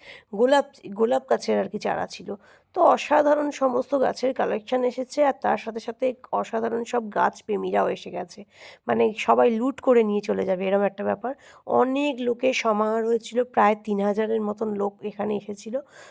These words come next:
তো দারুণ দারুণ, মানে, এত সুন্দর আয়োজন। আর এর যে কর্ণধার, মানে, সমরদা,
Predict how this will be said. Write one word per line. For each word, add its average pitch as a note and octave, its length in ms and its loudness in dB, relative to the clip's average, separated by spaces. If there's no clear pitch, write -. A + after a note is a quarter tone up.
তো B3+ 300 6
দারুণ A#3 480 4
দারুণ, A3 280 0
মানে, G#3+ 240 2
এত G#3 260 -6
সুন্দর B3+ 480 -2
আয়োজন। G3+ 580 -2
আর G#3+ 160 -2
এর A3+ 360 -2
যে C4+ 140 -2
কর্ণধার, G3 720 2
মানে, G3 200 0
সমরদা, F#3 640 -2